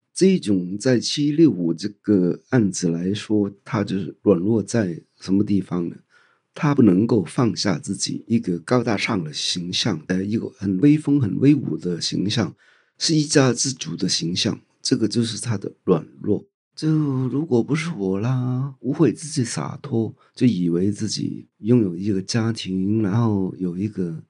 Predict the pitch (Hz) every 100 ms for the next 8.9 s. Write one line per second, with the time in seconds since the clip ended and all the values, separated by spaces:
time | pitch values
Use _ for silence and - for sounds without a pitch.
0 | _ _ - 160 135 101 95 123 120 _
1 | _ - - 151 104 - 87 92 90 92
2 | 95 98 - 95 - 71 64 - 85 -
3 | - - - 76 - 92 - - _ _
4 | - 95 95 95 98 92 92 87 90 92
5 | 92 - _ _ _ _ - 127 123 120
6 | 110 82 98 104 98 92 78 - 107 85
7 | - 95 80 80 73 69 92 82 69 -
8 | - - 104 123 101 107 101 82 80